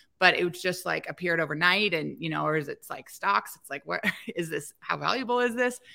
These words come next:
But, you know, I think you, when you are actually creating something or physically working,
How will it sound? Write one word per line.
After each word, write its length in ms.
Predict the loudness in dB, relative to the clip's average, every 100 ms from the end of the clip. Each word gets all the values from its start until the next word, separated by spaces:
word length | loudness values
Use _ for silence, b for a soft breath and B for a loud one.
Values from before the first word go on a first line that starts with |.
| B B B
But, 260 | 8 8 6 0
you 100 | 6
know, 100 | 8
I 120 | 8
think 340 | 6 2 4
you, 380 | 6 6 6 0 b b b _ _ -20
when 300 | -2 4 6
you 180 | 6 4
are 80 | 8
actually 460 | 10 10 8 0 0
creating 680 | -2 0 4 4 4 2
something 680 | 2 0 0 2 2 2 0 -6 _ -2
or 460 | 4 6 6 2 -4 -4
physically 460 | 0 2 0 -2 -4
working, 880 | -2 -2 -2 -2 2 4 4 2